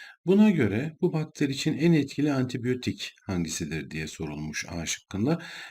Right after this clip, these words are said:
En etkili antibiyotiği bulmak için bakteri sayısının en az olduğu sütunlara bakmak lazım. Baktığımızda Z T antibiyotiklerinin olduğu bölümde ve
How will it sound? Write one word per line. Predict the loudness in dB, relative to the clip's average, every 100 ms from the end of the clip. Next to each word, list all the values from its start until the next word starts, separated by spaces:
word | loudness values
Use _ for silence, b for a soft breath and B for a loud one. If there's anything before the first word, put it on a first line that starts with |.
| -2
En | 2
etkili | 2 0 2 2
antibiyotiği | 2 2 0 0 0 0
bulmak | 0 0 -2
için | -2 0 2 0
bakteri | -2 0 0
sayısının | 2 0 0 0 0 2
en | 4
az | 2 2
olduğu | 2 2 2 2 0 B B B B _ -6
sütunlara | -4 0 2 4 2 -2
bakmak | -4 -6 -8 -6
lazım. | -6 -2 0 -2 B _ -4
Baktığımızda | -4 2 4 4 2 0 0 0
Z | 2 2 2
T | 2
antibiyotiklerinin | 0 0 0 0 0 0 2 4
olduğu | 4 2 2 4 4 0 _ _ _ _ _ -2
bölümde | 0 0 -2 -2 -2 -4 -8 _ _
ve | 2 2 0